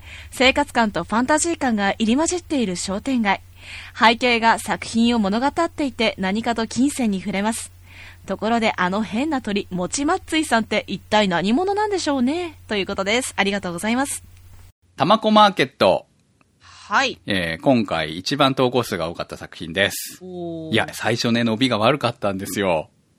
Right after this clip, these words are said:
Speaker 3: あ、そっか、そうでしたっけ、最初は。
Speaker 2: うん。なので、これは意外と、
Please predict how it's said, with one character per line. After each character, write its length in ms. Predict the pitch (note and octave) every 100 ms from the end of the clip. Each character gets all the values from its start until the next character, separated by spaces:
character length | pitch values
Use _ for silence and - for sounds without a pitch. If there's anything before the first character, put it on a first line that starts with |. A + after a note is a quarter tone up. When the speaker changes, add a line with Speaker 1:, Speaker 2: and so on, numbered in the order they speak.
| _ _ _ _ -
Speaker 3:
あ、 240 | E4+ D#4
そ 160 | - G4
っ 20 |
か、 200 | - F#3+
そ 140 | - G#4+
う 20 |
で 80 | A#3+
し 80 |
た 80 | -
っ 40 | F3
け、 160 | -
最 200 | E3+ E3
初 140 | D#3+ D#3
は。 140 | -
Speaker 2:
う 60 | A#2
ん。 360 | A2 F#2 D2+ -
な 180 | A2+
の 140 | A2+ F2+
で、 380 | G2 F#2+ E2 - _ _ _ _
こ 280 | - C3+ E3
れ 140 | G#3+
は 420 | G#3+ G#3 G3+ F3+ -
意 220 | C3+ C3
外 340 | C3+ A#3 B3 A3
と、 540 | - G#3 F#3 E3 -